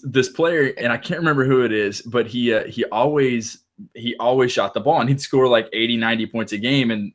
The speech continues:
like, with his teammates, other, like, twenty or thirty points, they would win all the time, and they get to the finals, and he ends up passing the ball, and his teammates don't know what the heck he's doing. But I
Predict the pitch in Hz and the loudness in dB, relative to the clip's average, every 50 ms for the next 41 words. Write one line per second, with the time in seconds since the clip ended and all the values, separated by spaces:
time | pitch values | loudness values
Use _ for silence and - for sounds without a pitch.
0 | _ 104 107 107 104 - - 110 110 110 113 104 95 - - - - 123 120 117 | _ -8 -8 -8 -8 -6 -6 -6 -2 0 0 -2 -2 -6 -10 -6 -2 0 2 2
1 | 113 107 104 - - - - - - _ _ _ _ _ _ _ - 123 127 117 | 2 2 0 -2 -6 -12 -14 -14 -16 _ _ _ _ _ _ _ 2 4 4 6
2 | 117 113 110 110 107 104 101 - _ _ _ - 113 104 - _ - - - 135 | 6 4 4 4 2 0 -2 -6 _ _ _ -10 -10 -10 -10 _ -14 -6 -2 0
3 | 127 123 117 113 107 - 127 135 139 120 - - 107 107 107 - 117 110 104 110 | 0 2 2 0 2 2 2 4 4 2 0 -2 -4 -4 0 2 2 2 2 2
4 | 113 151 202 202 139 110 107 101 98 - - 104 98 101 104 107 - _ _ - | 2 2 2 4 4 4 2 2 0 -2 -2 0 0 0 0 -2 -6 _ _ -20
5 | _ - - 113 113 113 123 151 160 151 - - 131 117 107 - - 143 156 151 | _ -4 0 2 2 4 4 2 2 2 0 0 2 2 2 2 2 4 4 4
6 | 139 120 113 110 107 - - - _ _ _ _ - 117 117 117 113 110 104 - | 4 4 2 2 0 -4 -8 -14 _ _ _ _ -2 0 0 0 0 -2 -4 -2
7 | 123 120 120 117 113 110 - - 120 120 120 120 120 110 - - - 110 113 110 | 0 0 2 2 0 0 -2 -2 -2 -2 2 2 2 0 0 -2 -2 0 0 0
8 | - 117 110 104 104 95 95 123 139 131 107 101 101 - 110 107 110 104 - - | 0 -2 -4 -2 -2 -2 -2 0 2 4 4 4 2 0 -2 -4 -4 -4 -2 0
9 | 139 139 135 117 107 - - 113 98 98 104 104 104 107 104 98 98 101 98 98 | 2 4 4 4 2 0 -2 -2 -2 -2 -2 -2 -2 -2 -4 -4 -4 -4 -6 -6
10 | - 98 95 95 113 120 117 98 - - _ - - - - 123 127 120 | -8 -10 -8 -6 -4 -4 -4 -4 -6 -8 _ -20 -20 -6 -2 0 0 0